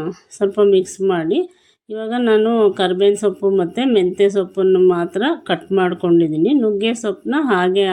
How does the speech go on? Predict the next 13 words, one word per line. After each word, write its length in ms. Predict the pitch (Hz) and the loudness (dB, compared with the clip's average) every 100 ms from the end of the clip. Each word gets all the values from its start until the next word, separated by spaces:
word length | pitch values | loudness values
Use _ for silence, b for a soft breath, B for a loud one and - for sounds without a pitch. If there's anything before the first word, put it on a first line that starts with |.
| 180 | -4
ಹಾಕಿದ್ದೀನಿ, 500 | 175 175 165 175 285 277 | -6 -4 -2 0 -2 -4
ಅದನ್ನೇನು 460 | 165 190 202 196 196 | -4 0 4 2 2
ಕಟ್ 240 | 175 151 - | -6 -6 -6
ಮಾಡಬೇಡಿ 480 | 185 165 151 151 196 247 | -2 -2 -4 -4 -4 -2
ನುಗ್ಗೆ 300 | 170 160 175 | -2 0 -4
ಸೊಪ್ಪನ್ನ. 420 | 170 143 - 170 339 _ b b b b b | -4 -12 -4 -2 -2 _ b b b b b
ಅದು 160 | 202 202 | -4 -2
ಹಾಗೆ 360 | 202 202 196 202 202 | 0 0 2 2 2
ಇದ್ರೆ 240 | 196 185 214 196 | 2 0 -4 -4
ಚಿಕ್ಕ 180 | 196 170 | -10 -4
ಚಿಕ್ಕ 260 | 208 196 208 | -4 0 0
ಎಲೆ 200 | 185 175 180 | 2 2 0
ಇರೋದ್ರಿಂದ 500 | 175 165 170 170 | 0 -2 0 0